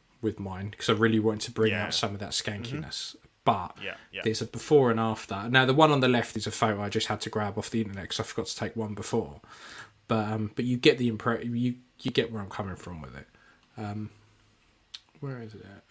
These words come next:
Speaker 1: Uh, there we go. So that's it stuck on the left with the hood down, and on the
Speaker 2: Mm.
Speaker 1: right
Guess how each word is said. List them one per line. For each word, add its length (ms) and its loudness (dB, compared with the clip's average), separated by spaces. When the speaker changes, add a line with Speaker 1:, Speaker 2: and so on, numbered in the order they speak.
Speaker 1:
Uh, 420 -14
there 120 -12
we 120 -16
go. 260 -14
So 560 -4
that's 220 2
it 100 -2
stuck 300 -2
on 100 -2
the 80 -2
left 480 -4
with 100 -12
the 60 -6
hood 260 -4
down, 340 -6
and 120 -4
on 100 0
the 60 -2
Speaker 2:
Mm. 80 -2
Speaker 1:
right 380 4